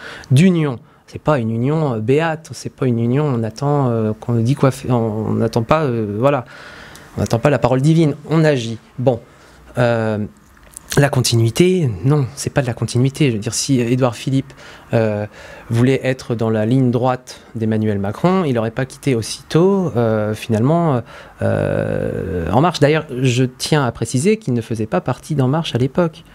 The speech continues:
Donc, il y a des sujets, c'est vrai, il y en a, il y en a pas mal, il est vrai, de, comment, de, de, de points de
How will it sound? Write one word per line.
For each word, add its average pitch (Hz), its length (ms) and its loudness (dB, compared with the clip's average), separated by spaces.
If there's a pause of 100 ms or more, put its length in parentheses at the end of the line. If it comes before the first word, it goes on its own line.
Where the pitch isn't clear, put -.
(640)
Donc, 127 360 4 (100)
il 135 60 2
y 147 80 6
a 165 60 2
des 156 160 0
sujets, 143 500 0
c'est - 160 -4
vrai, 120 360 -2 (100)
il 120 40 -10
y 123 60 -2
en 113 40 -4
a, 107 100 -10
il 117 80 -8
y - 20 -2
en 143 40 -2
a 151 80 -2
pas 143 140 0
mal, 131 280 -2 (160)
il 120 80 -2
est 117 60 2
vrai, 113 260 -2 (380)
de, 120 120 -2
comment, 117 380 0
de, 107 240 -2
de, 104 140 -4
de 104 120 -2
points 127 320 0
de 104 220 0